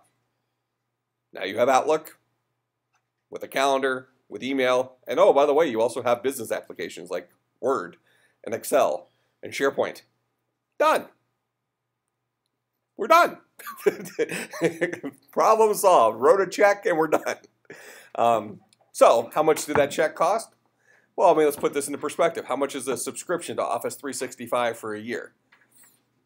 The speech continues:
You know, if you buy it in, you know, some sort of business package, maybe it's, um,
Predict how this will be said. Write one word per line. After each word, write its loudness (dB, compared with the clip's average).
You -8
know, -2
if -6
you -10
buy 2
it 0
in, -8
you -8
know, -6
some -14
sort -4
of -14
business -6
package, -6
maybe -8
it's, -6
um, -4